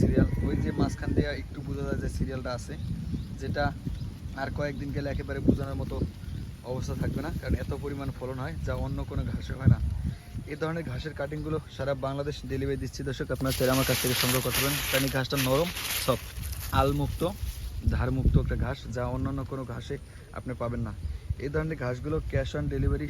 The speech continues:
সারা বাংলাদেশ দিচ্ছি দর্শক। তবে এই ঘাসটা চাষ করতে হলে শুরুতে আপনার যে কাজগুলো করতে হবে, যে কোনো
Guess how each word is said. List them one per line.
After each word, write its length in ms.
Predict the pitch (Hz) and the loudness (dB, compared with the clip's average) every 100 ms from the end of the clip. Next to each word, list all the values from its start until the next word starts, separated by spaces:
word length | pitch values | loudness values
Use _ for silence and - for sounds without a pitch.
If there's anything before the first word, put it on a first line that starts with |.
| - | 8
সারা 160 | 131 131 131 | 6 -2 -2
বাংলাদেশ 300 | 131 135 131 | -2 -2 -4
দিচ্ছি 200 | 131 123 120 | -6 -6 -6
দর্শক। 180 | 120 117 101 | -6 -6 -6
তবে 120 | 131 143 | -4 -2
এই 40 | 143 | -4
ঘাসটা 200 | 139 156 | -4 -6
চাষ 140 | 151 143 | -6 -6
করতে 160 | - 139 | -8 -6
হলে 100 | 151 147 | -6 -4
শুরুতে 200 | 143 135 135 | -8 -6 -6
আপনার 160 | 143 139 | -6 -8
যে 60 | 139 | -6
কাজগুলো 260 | 131 127 139 135 | -6 -4 -4 -6
করতে 160 | 127 135 | -4 -4
হবে, 120 | 139 202 - - - - - - - - - - - - - - - - - - 123 | -4 -8 -14 -16 -16 -14 -14 -14 -14 -16 -16 -16 -16 -16 -18 -18 -16 -14 -12 -10 -2
যে 80 | 147 | 0
কোনো 120 | 175 | 0